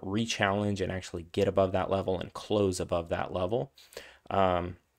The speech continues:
since it's rejected here a few times in pre-market, um,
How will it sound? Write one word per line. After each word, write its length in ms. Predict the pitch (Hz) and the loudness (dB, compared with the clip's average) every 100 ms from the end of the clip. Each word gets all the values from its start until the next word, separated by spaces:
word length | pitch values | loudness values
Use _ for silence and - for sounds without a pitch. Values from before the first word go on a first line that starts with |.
| _ _ _ - - | _ _ _ -8 -6
since 260 | - 110 110 | -2 0 0
it's 160 | 104 | -4
rejected 460 | 98 92 104 - 107 | -4 2 0 0 -4
here 200 | 117 104 | 0 2
a 140 | 82 | 0
few 300 | 92 - 110 | -4 -2 -2
times 400 | 101 98 98 98 | -2 -2 -2 -2
in 140 | 92 90 | -4 -4
pre-market, 760 | - 107 90 131 - 156 147 - | -2 0 2 0 0 -2 -2 -6
um, 400 | 101 90 90 | -2 -2 -2